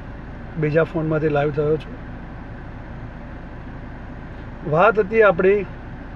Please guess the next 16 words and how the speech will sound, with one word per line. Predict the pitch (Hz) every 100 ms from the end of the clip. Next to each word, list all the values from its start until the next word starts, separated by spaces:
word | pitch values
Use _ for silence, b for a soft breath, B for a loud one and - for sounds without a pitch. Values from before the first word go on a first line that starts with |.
| - - - - - - - - - -
ઠાકોર | - 165 151 190
સેનાના | 175 170 170 175 156
વિચારધારાની, | 135 190 165 147 139 147 131 107 - - - - - - -
કે | 175
જે | 180
આપણે | 190 185 202 185
પાછું | 170 - 226
સાબિત | 196 185 185 -
કર્યું | 160 151 123 - - - - - - - - - - - -
કે | 180 160
ઠાકોર | 160 156 190 214 226 -
સેના | 180 165 180 117 - - - B B - 175
એ |
ફક્ત | - 175 - - 226
ને | 247 185
ફક્ત | 196 214